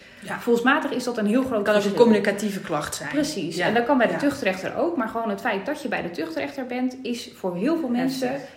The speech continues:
Speaker 2: heel erg heftig. En, ehm, ja, dat wekt gewoon heel veel emoties op. En mijn ervaring is dus, ja, dat het fijn is dat je iemand hebt,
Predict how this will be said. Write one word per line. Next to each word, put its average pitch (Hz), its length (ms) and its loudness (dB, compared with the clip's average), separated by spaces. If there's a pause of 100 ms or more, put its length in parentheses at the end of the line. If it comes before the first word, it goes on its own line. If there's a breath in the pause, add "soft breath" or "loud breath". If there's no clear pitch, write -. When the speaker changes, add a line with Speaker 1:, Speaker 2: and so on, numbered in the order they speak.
(140 loud breath)
Speaker 2:
heel 262 340 2
erg 220 140 -2
heftig. 233 500 -8
En, 202 420 -8
ehm, 190 360 -10
ja, 233 200 -4
dat 196 180 -6
wekt 233 160 -6
gewoon 202 180 -2
heel 247 140 0
veel 226 120 -4
emoties 226 480 -4
op. - 160 -10
En - 100 -8
mijn 202 220 -2
ervaring 190 460 -6
is 233 140 -6
dus, 180 320 -14
ja, 196 180 -6
dat 190 240 -8
het - 80 -20
fijn 220 260 -2
is 190 160 -4
dat 196 140 -8
je - 80 -12
iemand 185 280 -4
hebt, 202 320 -2